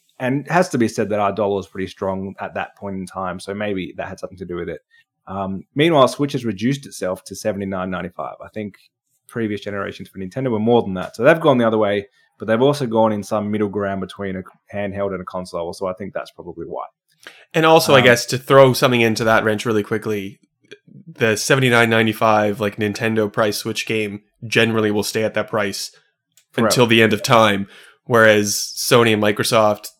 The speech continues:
Speaker 2: all the third-party publishers will
Speaker 1: Everyone.
Speaker 2: eventually reduce the cost of their games, depending, 'cause, like, I think, uh,
Speaker 1: Yeah.
Speaker 2: Bandai Namco is really smart now that Elden Ring's done so well. Like, they've, like, they've left the prices of all the old Dark Souls games, like, at a pretty hefty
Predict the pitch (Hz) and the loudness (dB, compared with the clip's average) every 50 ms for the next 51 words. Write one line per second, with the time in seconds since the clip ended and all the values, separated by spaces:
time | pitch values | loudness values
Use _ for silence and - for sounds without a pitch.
0 | _ _ - - 113 113 110 110 107 104 - 117 107 101 101 - 110 107 101 - | _ _ -2 2 4 4 6 4 2 0 -2 -2 -4 -2 -2 -2 -2 -2 -4 -4
1 | 107 107 101 - 117 107 107 104 104 104 107 101 95 98 120 113 123 123 120 117 | -6 -6 -4 -4 -4 -4 -2 -2 0 2 2 0 0 0 2 4 4 4 4 4
2 | 135 123 113 104 110 104 98 104 104 98 - - 110 101 - _ _ _ _ _ | 2 0 2 2 0 0 0 -2 -2 -2 -4 -8 -10 -12 -12 _ _ _ _ _
3 | - - - - 110 107 - - 113 104 104 101 101 98 104 101 101 98 98 95 | -20 -6 0 0 0 0 0 -4 -8 -6 -6 -6 -4 -4 -6 -6 -6 -8 -10 -10
4 | - - - - _ _ _ - 220 - 311 262 180 113 95 - - - - 139 | -10 -10 -12 -12 _ _ _ -4 2 4 4 4 4 2 0 -4 -6 -6 -4 2
5 | 135 143 127 127 - - _ _ - - - - - - 139 135 - 160 147 139 | 4 6 4 4 2 -4 _ _ -18 -16 -16 -12 -4 -2 -2 2 2 2 4 6
6 | 147 139 127 117 110 107 - 117 120 127 123 131 117 113 110 110 110 113 - 123 | 6 8 8 8 6 4 4 4 4 6 6 6 6 6 4 2 0 0 -2 -2
7 | 110 107 107 110 107 104 101 - - - 113 107 104 101 92 - _ _ _ _ | -2 -2 -2 -2 -4 -4 -4 -4 -6 -4 -4 -4 -4 -4 -6 -8 _ _ _ _
8 | _ _ _ _ _ - 117 113 104 110 - 104 107 104 110 107 107 104 107 107 | _ _ _ _ _ 0 2 2 2 2 0 0 0 0 0 -2 -2 -2 -2 -4
9 | 110 104 104 107 - - 117 107 107 104 104 104 98 101 101 - 110 107 101 98 | -4 -6 -6 -6 -4 -2 -2 -2 0 0 0 -2 -2 -4 -6 -6 -6 -6 -4 -6
10 | 98 101 - - _ _ _ _ _ _ _ - 113 107 - 117 113 123 - - | -8 -8 -10 -16 _ _ _ _ _ _ _ -2 -2 -2 0 0 0 0 0 -4
11 | 117 - - 120 117 117 - 123 110 113 107 107 107 107 107 107 110 110 110 107 | -8 -4 0 0 0 0 0 -2 -2 0 2 2 2 2 0 0 0 0 0 0
12 | 107 107 - - 120 110 110 110 - - 110 107 107 101 110 104 101 101 101 120 | -2 -6 -6 -4 -2 -2 -2 -2 -4 -4 -4 -4 -4 -6 -8 -8 -6 -8 -8 -10
13 | - - 110 92 - - _ _ _ _ _ _ _ - 107 104 98 - - - | -12 -12 -12 -12 -14 -16 _ _ _ _ _ _ _ -8 -6 -6 -6 -8 -6 -6
14 | 131 117 107 - - 113 - - - 107 101 98 - _ | -4 -4 -6 -6 -8 -8 -8 -8 -8 -8 -8 -8 -10 _